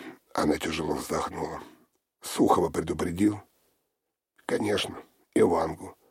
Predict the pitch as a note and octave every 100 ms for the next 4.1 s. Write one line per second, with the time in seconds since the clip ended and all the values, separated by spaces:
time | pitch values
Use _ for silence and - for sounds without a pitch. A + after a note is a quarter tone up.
0 | _ _ _ _ - A#2 G#2+ G2+ F#2+ -
1 | G2+ - - E2 - - E2+ D#2+ D#2+ -
2 | - F2+ - - D2+ - - - - _
3 | _ _ G#2 G#2 F#2 F2+ - D#2 - -